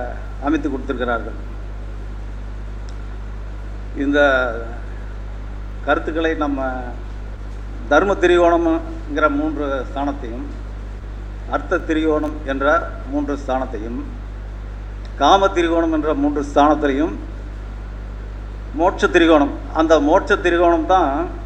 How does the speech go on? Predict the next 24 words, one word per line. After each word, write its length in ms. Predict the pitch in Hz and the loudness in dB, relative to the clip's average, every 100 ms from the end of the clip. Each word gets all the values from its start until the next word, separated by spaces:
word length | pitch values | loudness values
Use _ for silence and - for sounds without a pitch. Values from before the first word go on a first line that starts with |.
| - - | -10 -4
மனிதனுடைய, 800 | 147 175 165 160 175 175 147 139 | 0 2 2 2 6 6 6 4
அதாவது, 800 | 143 156 170 170 151 139 127 117 - - - - - - - - - - - - - - - - | 4 8 8 8 6 4 2 -2 -6 -10 -10 -10 -10 -10 -10 -10 -10 -10 -10 -10 -10 -10 -8 4
அறம், 280 | 156 190 160 | 8 8 8
பொருள், 340 | 175 175 165 | 6 8 6
இன்பம், 300 | 170 175 151 | 6 4 6
வீடுங்கிற 440 | 165 170 156 151 | 6 8 6 6
மாதிரி 520 | 143 165 156 117 139 160 - - - - - - | 8 6 6 0 -2 -4 -8 -10 -10 -10 -8 -2
இந்த 240 | 156 151 | 6 6
நான்கு 440 | 135 143 190 185 170 | 8 8 6 6 6
நிலைகளை 460 | 175 180 175 160 | 8 8 8 6
தான் 240 | 160 214 240 - - - - - | 6 6 4 -6 -10 -10 -10 -4
நம்ம 240 | 170 165 156 | 2 4 6
ஜாதகத்திலையும் 640 | 147 170 190 185 185 190 | 10 12 10 8 4 4
கொண்டு 220 | 165 160 | 4 2
வந்து 100 | 156 | 2
வச்சுருக்காங்க. 440 | 123 127 131 117 123 - - - - - - - - - - - | 0 2 2 2 -4 -8 -10 -10 -10 -10 -10 -10 -10 -10 -8 -2
இதுல 560 | 175 196 180 143 175 185 | 2 6 8 8 4 2
அந்த, 600 | 143 156 147 139 131 131 131 | 2 4 4 2 2 0 2
அந்த 180 | 151 | 4
பிறப்புல 520 | 147 170 202 196 135 - - - - | 6 6 6 6 6 4 -8 -8 4
தலைமை, 320 | 147 190 196 | 6 8 8
அதாவது 400 | 156 156 180 165 | 8 8 8 8
லக்னம் 420 | 143 151 214 196 | 6 4 2 4
எந்த 320 | 156 180 190 | 4 8 12